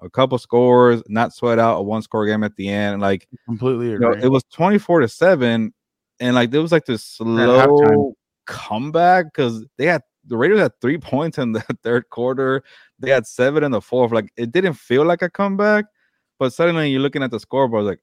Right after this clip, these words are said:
Speaker 1: "Oh, it's a one-score game," and the Raiders are getting the ball back. So, that, you know, it was strange. And then you kinda go back, like, Mc-, like, McDaniels and Bradley are always, like, in,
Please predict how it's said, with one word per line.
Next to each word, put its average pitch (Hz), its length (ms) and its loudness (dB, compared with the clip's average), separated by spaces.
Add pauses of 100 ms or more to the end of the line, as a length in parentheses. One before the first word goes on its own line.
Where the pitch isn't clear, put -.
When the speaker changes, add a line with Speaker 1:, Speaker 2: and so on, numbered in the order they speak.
Speaker 1:
"Oh, 95 280 -4 (100)
it's 107 160 -10
a 101 40 -8
one-score 104 460 -8
game," 107 420 -4 (580)
and 107 140 -6
the 104 80 -2
Raiders 120 240 2
are 107 80 -2
getting 98 220 -4
the 95 80 -10
ball 147 180 2
back. 87 320 -6
So, 107 120 -12
that, 113 180 -10
you 107 100 -14
know, 104 160 -10
it 117 80 -6
was 120 160 -6
strange. 131 420 -2
And 113 120 -4
then 123 100 -2
you 127 100 -2
kinda 135 220 -2
go 131 160 0
back, 123 280 4 (540)
like, 123 320 2
Mc-, 135 240 -8 (100)
like, 123 120 -2
McDaniels 185 800 2
and 123 160 -2
Bradley 135 400 0
are 113 160 -4
always, 127 380 -4
like, 110 320 -4
in, 104 160 -14